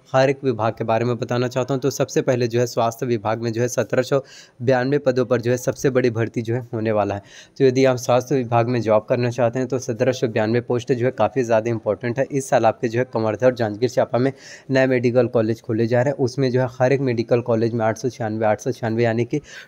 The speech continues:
टोटल all over अगर हम बात करें तो सत्रह सौ बयानवे नए पोस्ट हैं, जिसमें पैरामेडिकल स्टाफ के हैं,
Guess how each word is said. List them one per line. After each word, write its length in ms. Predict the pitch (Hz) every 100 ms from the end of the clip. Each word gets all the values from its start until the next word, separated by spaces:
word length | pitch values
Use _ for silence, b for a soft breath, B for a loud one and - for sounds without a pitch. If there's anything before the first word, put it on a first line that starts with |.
| -
टोटल 320 | 139 147 156
all 260 | 117 127 131
over 200 | 131 127
अगर 200 | 123 113
हम 140 | 113
बात 200 | 107 113
करें 200 | 127 120
तो 120 | 123 131
सत्रह 300 | 117 123 123
सौ 160 | -
बयानवे 340 | 110 107 113 117
नए 180 | 110 113
पोस्ट 320 | 127 120 139
हैं, 180 | 151 156 _ -
जिसमें 460 | 123 123 139 131 135 B B -
पैरामेडिकल 600 | 123 123 131 127 123 123
स्टाफ 340 | 117 131 110 -
के 60 | 131
हैं, 180 | 131